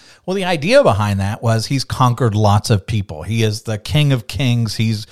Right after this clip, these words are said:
he, he rules over all the earth because he's got all these different patches that have made his robe so long. But with that come a lot of different colors.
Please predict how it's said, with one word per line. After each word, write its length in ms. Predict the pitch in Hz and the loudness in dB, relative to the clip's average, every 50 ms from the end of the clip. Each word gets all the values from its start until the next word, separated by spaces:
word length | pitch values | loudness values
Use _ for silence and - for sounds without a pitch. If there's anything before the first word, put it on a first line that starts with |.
| - - - _ | -20 -20 -20 _
he, 240 | _ - 123 123 123 127 127 - | _ -2 -2 -2 -2 -4 -6 -6
he 180 | 127 117 127 127 | -2 0 0 0
rules 680 | 127 131 160 208 214 202 190 175 156 151 139 120 131 | 2 2 2 2 2 2 2 2 0 0 -2 -2 0
over 300 | 127 123 117 117 117 120 | 0 0 0 -2 0 0
all 160 | 120 127 123 | 2 2 2
the 140 | 113 110 113 | 2 2 2
earth 200 | 110 104 98 - | 2 0 0 -2
because 280 | - 107 - 110 101 | -6 -4 -2 -2 -2
he's 160 | 110 110 110 117 | -2 -4 -2 0
got 200 | 123 117 120 - | -2 -2 -2 0
all 280 | - 131 139 147 139 131 | 0 0 2 2 0 0
these 220 | 117 117 113 107 | 0 -2 -2 -2
different 320 | - 117 107 - 127 113 - | -4 -6 -4 -4 -6 -8 -6
patches 440 | - 113 107 104 - 113 107 95 - | -4 -4 -2 -2 -2 -4 -6 -4 -4
that 100 | 110 104 | -4 -4
have 100 | 101 98 | -2 0
made 220 | 104 101 104 98 | 0 0 0 0
his 120 | 101 92 | -2 -4
robe 280 | 90 101 110 113 107 98 | -2 0 0 0 0 -2
so 160 | - 113 101 | -4 -4 -4
long. 240 | 90 85 85 95 - - _ _ _ _ _ _ _ _ | -4 -4 -6 -8 -10 -12 _ _ _ _ _ _ _ _
But 100 | 135 131 | -8 -2
with 200 | 131 170 202 - | 0 0 0 0
that 200 | 104 101 104 - | -4 -8 -8 -6
come 140 | - 123 113 | -6 -4 -4
a 40 | 110 | -2
lot 180 | 110 113 107 | -2 -2 -2
of 60 | 104 104 | -2 -4
different 240 | 104 - 110 101 | -4 -6 -6 -8
colors. 480 | - - 165 120 85 - - - - | -2 0 0 0 0 -4 -10 -16 -20